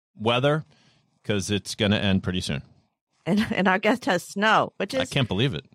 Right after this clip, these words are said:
Speaker 2: crazy. We'll talk
Speaker 1: Yeah.
Speaker 2: about that too.
Speaker 1: Yeah.
Speaker 2: All right. So let's introduce her. Everyone's wondering who it is. So today's guest, who has a huge, huge canna story from the wild days of Prohibition in Northern California to now being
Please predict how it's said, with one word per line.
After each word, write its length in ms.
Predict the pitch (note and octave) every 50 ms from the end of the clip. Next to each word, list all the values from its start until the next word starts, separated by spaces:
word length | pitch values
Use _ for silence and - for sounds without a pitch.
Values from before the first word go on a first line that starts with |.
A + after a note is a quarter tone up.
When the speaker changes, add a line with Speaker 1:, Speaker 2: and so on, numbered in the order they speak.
| - _ _ _ _ _ _ _ -
Speaker 2:
crazy. 320 | - D#3 C3+ B2 A#2+ A2+ A#2
We'll 100 | C3+ D3
talk 180 | - B2 B2 -
Speaker 1:
Yeah. 40 | C#3+
Speaker 2:
about 140 | C#3+ D3 -
that 160 | F3+ F3 -
too. 300 | - A#3+ G3+ C#3+ B2+ B2 -
Speaker 1:
Yeah. 100 | - G#3 G#3+
Speaker 2:
All 60 | A3+
right. 200 | A#3+ G3+ C#3+ -
So 80 | - G3+
let's 160 | A3+ A#3 -
introduce 460 | D#4 D4+ F4 D4+ B3+ D#4 E4+ F#4 -
her. 240 | - F4 D#4+ C4 G#3+
Everyone's 280 | G3+ G#3+ A#3+ A#3 A#3+ B3
wondering 300 | A3+ A3+ A3+ A3+ A3+ A3+
who 120 | A#3 A3+
it 80 | A3+ A#3
is. 300 | A3 F3+ C3 - - -
So 180 | F#3+ E3+ E3+ F3
today's 480 | - A#3+ F#3 F#3+ F#3+ G3 G3+ A3+ G#3
guest, 460 | - - G#3 D#3 B2 D#3 - _ - -
who 100 | F3 F3+
has 260 | G#3+ F#3+ F3+ F3 G#3
a 100 | G#3 G#3
huge, 460 | G3 A#3+ B3 A3 F#3 E3 D#3+ - - -
huge 280 | - B3+ A#3 G3+ - -
canna 260 | A#3+ A3 G#3 F#3 E3+
story 540 | - - D#3+ D3+ D3 D3 D#3 F#3+ A#3+ C#4 - - - - - - _ _ _ _
from 280 | - F#3+ F#3 F3+ F3+ F#3
the 100 | F#3+ F#3+
wild 400 | F3+ G3 F#3+ F#3+ F#3+ G3 F#3+ F#3+
days 300 | F#3+ F#3 F#3 F#3+ F3+ F3
of 120 | D#3+ D#3
Prohibition 800 | - G3+ F#3+ F3+ F3 F3 F#3 F3 - - F#3+ F3 F#3 A3+ C#4 C#4+ - _ _ _ _
in 160 | - E3+ F3
Northern 320 | F3+ F3+ F3 F3 F#3 F3+ F3+
California 840 | F#3 F3+ F3+ F3+ F3 - - F3+ E3+ D#3+ D#3+ D#3 D#3 E3 G3 A#3 A3+ _ _ _ _ _
to 100 | - F#3
now 420 | F3+ F3+ F#3 G3 G#3 G#3 G3+ F#3+ F3+
being 340 | F3 F#3 F3+ F3+ F3+ F3